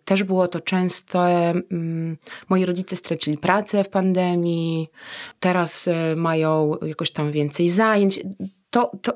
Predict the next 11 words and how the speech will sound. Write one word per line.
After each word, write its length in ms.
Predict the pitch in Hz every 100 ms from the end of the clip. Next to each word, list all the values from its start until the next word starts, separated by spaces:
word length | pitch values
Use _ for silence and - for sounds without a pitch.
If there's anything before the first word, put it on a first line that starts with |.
| -
to 120 | 277
naprawdę 460 | 359 339 339 349 339
było 260 | 320 302
częste. 840 | 294 302 262 196 - - 156 165 196 - 190
Y, 40 | 180
teraz 400 | 240 262 247 -
jest 160 | 220
trochę 260 | - 269 247
tego 600 | 247 220 - - 208 202
mniej, 800 | 208 208 196 190 170 175 220 302 190
natomiast 840 | 196 196 226 240 233 233 - -